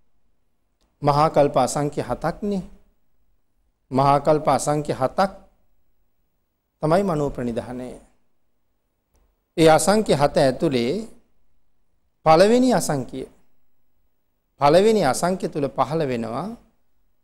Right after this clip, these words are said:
ලෞතුරා බුදුරජාණන් වහන්සේලා පන්දාහක්. පළවෙනි අසංඛ්‍ය කල්පය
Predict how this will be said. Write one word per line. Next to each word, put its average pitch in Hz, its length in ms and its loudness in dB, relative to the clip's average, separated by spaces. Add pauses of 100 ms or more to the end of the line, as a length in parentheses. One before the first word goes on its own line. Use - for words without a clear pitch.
(100)
ලෞතුරා 180 500 6
බුදුරජාණන් 151 640 2
වහන්සේලා 165 380 -4
පන්දාහක්. 117 600 -10 (1160)
පළවෙනි 139 420 0
අසංඛ්‍ය 127 440 -10
කල්පය 117 420 -8